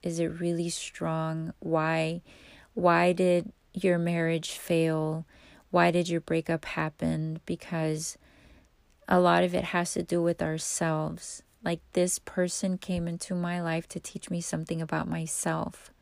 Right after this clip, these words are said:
And when you find the person that stays with you, um, your husband or your wife, or, you know, your significant other, then you're on a completely different track. You're on a different journey.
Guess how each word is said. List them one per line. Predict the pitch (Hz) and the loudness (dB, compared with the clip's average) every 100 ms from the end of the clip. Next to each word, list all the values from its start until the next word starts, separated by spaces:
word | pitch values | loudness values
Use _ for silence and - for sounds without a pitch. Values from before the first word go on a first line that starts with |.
| _ _ _ - - - - | _ _ _ -20 -20 -20 -4
And | 190 | 2
when | 185 185 | 4 4
you | 190 | 2
find | - - 175 185 190 | 0 -2 2 2 2
the | |
person | 190 190 185 - 185 180 175 185 _ - _ | 0 0 0 -2 -2 -2 -2 -6 _ -20 _
that | 202 180 170 170 165 - - | -4 0 2 2 0 -2 -4
stays | - - 175 185 196 196 | -4 2 4 4 2 0
with | 180 - | -2 -2
you, | 165 165 160 160 170 175 220 226 - | -4 -2 -2 -4 -6 -10 -10 -10 -8
um, | 185 180 175 170 180 - _ - - _ | -4 -2 -2 -2 -6 -10 _ -20 -20 _
your | 196 175 | 0 0
husband | - 175 175 - 180 170 | 2 0 0 -2 -2 0
or | 170 | 0
your | 165 165 | 0 0
wife, | 165 160 170 175 - | 0 2 2 0 -6
or, | |
you | - 185 | -4 -2
know, | 170 | -2
your | 175 175 | -2 -4
significant | - 170 170 170 175 - 165 - | -4 -4 -4 -4 -4 -4 -6 -4
other, | 170 170 185 175 180 _ - - - _ - | -2 0 0 0 -4 _ -20 -20 -20 _ -2
then | 175 180 175 170 170 - - | 2 4 4 2 0 -4 -2
you're | 190 180 180 180 - | 4 6 6 4 2
on | 175 | 0
a | 175 | 0
completely | 175 175 - 185 180 175 | -2 -6 -2 -2 0 0
different | 175 - 165 | -2 -2 -6
track. | - - 170 165 - _ | -6 -4 -2 -4 -8 _
You're | 185 180 | -4 -2
on | 170 170 | 0 -2
a | |
different | 165 175 - - | -4 -4 -4 -6
journey. | - 170 170 170 180 | -6 -4 -4 -4 -6